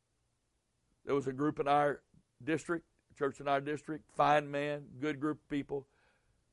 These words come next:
but they were a facility-focused church. That's what the man understood.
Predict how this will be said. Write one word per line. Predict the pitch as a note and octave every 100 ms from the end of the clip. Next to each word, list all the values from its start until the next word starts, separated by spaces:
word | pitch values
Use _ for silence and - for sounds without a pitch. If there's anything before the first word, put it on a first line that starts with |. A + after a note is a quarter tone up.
| _ -
but | B2 B2+
they | - B2+
were | B2+ C3+ C3+ - -
a | C3 C3
facility-focused | B2 B2 - - C#3 C#3+ - C#3 - C#3 - -
church. | A#2+ G2+ - - - _ _ _ -
That's | A#2 -
what | B2 -
the |
man | A#2+ C3 C3+
understood. | C3+ C3 D#3+ E3 F3